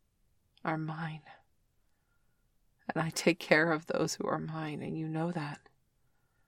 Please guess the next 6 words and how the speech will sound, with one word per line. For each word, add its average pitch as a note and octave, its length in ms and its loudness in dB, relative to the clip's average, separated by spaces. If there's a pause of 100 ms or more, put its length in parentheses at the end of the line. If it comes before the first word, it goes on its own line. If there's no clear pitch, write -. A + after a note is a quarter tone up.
(2250)
Our F3+ 120 2
B F#3 180 4
D G3 160 6
S F#3 240 2
M D#3 120 -2
relationship D#3+ 760 -4